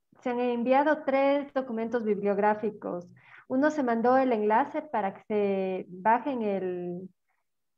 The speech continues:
el, el documento de un drive, porque es un documento bastante pesado, y los otros dos se les mandaron a su correo.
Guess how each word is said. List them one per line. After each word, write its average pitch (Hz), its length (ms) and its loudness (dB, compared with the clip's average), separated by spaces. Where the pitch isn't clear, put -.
el, 214 240 2
el 214 140 0
documento 220 580 0
de 220 100 -2
un 233 140 -2
drive, 247 460 2
porque 208 180 -6
es 208 80 -4
un 226 80 -4
documento 214 460 -4
bastante 214 420 -4
pesado, 247 580 -4
y 254 120 0
los 262 180 4
otros 262 480 0
dos 247 240 4
se 269 100 -4
les 214 200 -4
mandaron 208 360 0
a 220 60 -4
su 240 220 -8
correo. 262 500 0